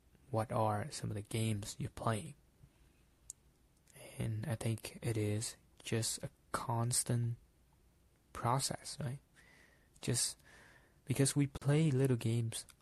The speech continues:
all the time, we just don't know. You know, we in the continuation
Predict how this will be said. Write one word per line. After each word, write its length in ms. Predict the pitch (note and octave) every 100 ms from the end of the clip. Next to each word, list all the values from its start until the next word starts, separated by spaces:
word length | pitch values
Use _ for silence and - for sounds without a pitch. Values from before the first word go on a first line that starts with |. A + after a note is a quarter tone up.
| -
all 260 | - A#2 A#2
the 100 | A2
time, 380 | - A#2 A#2+ - - -
we 80 | B2
just 200 | - -
don't 160 | G#2+
know. 280 | G#2 G#2+ D#3 - - _ _ _ - B2
You 80 | G#2+
know, 60 | G#2+
we 140 | G#2
in 400 | A2 G#2+ G#2 G#2+ - - - - - _ _ _ -
the 80 | - _ _ -
continuation 1040 | B2 - - C3+ B2+ B2 C#3 - G2 G#2